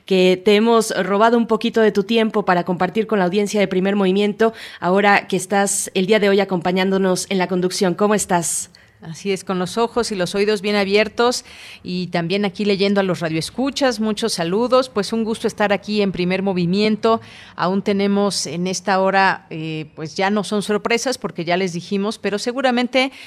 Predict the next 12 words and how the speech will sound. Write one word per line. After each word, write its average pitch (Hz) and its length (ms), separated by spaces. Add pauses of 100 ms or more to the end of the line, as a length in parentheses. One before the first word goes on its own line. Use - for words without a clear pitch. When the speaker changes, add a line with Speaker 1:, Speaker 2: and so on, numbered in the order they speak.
(120)
Speaker 2:
la 175 160
vamos 208 320
a 185 80
pasar 196 500
muy 190 260
bien 190 300
porque 196 280
vamos 180 280
a 175 60
tener 165 260
este 175 220
cierre 175 420